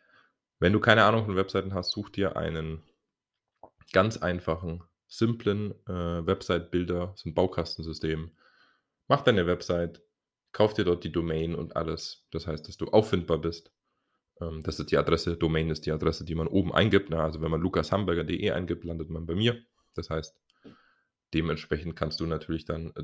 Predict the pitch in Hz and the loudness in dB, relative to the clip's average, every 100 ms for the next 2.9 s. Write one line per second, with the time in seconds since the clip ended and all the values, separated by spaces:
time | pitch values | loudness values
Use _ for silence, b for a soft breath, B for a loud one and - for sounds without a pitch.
0 | 82 85 95 90 90 90 80 87 78 80 | 2 4 4 4 4 2 0 0 0 0
1 | 87 - 82 78 78 85 - _ _ - | -2 -2 0 2 0 -2 -14 _ _ 4
2 | 92 95 82 87 82 80 90 92 - | 4 4 0 2 2 0 -2 -4 -8